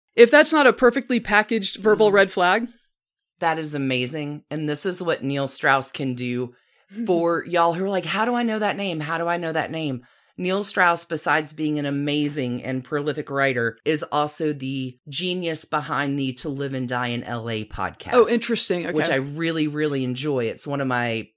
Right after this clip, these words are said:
Speaker 2: favorite go-tos.
Speaker 1: We'll link to this Rolling Stone article in
Speaker 2: Perfect.
Speaker 1: our show notes.
Speaker 2: I love his
Speaker 1: Um,
Speaker 2: writing. He's so good.
Speaker 1: No, that's such a,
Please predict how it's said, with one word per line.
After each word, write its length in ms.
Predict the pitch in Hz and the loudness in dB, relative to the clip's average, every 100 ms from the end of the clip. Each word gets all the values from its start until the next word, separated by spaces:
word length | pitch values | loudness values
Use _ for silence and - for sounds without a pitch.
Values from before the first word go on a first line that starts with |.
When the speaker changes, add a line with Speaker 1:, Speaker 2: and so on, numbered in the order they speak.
| _ | _
Speaker 2:
favorite 400 | - 151 139 127 | -2 0 0 -2
go-tos. 800 | 127 143 135 - 135 131 123 120 - _ _ | -2 -2 -2 -4 -4 -2 -4 -8 -12 _ _
Speaker 1:
We'll 200 | 185 185 | -2 -2
link 160 | 175 160 | -2 -4
to 100 | 185 | -6
this 160 | 170 | -4
Rolling 200 | 175 170 | -4 -4
Stone 340 | 170 175 170 160 | -4 -6 -6 -6
article 500 | 170 170 170 165 165 | -8 -6 -4 -4 -4
in 140 | - | -2
Speaker 2:
Perfect. 420 | 170 175 170 - - | -2 -2 -8 -16 -10
Speaker 1:
our 120 | - 170 | -6 -2
show 260 | - 240 | 2 4
notes. 260 | 226 190 - | 4 4 4
Speaker 2:
I 60 | |
love 200 | 156 147 | 4 4
his 200 | 127 196 | 4 2
Speaker 1:
Um, 60 | 196 | 2
Speaker 2:
writing. 240 | 113 110 | 0 -2
He's 180 | 127 120 | -4 -4
so 140 | - 117 | -6 -6
good. 240 | 113 113 - - | -6 -10 -14 4
Speaker 1:
No, 220 | 240 277 | 8 10
that's 260 | 254 254 - | 10 8 6
such 300 | 294 277 | 6 6
a, 80 | 294 | 2